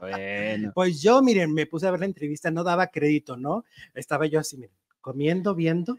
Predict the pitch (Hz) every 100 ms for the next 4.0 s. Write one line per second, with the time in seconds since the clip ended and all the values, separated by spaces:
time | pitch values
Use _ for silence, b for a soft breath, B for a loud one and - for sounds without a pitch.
0 | _ - 131 143 160 170 151 151 160 -
1 | - - 139 151 139 127 123 135 107 113
2 | 98 - 120 147 143 139 127 127 131 -
3 | 151 147 - - - 254 320 285 -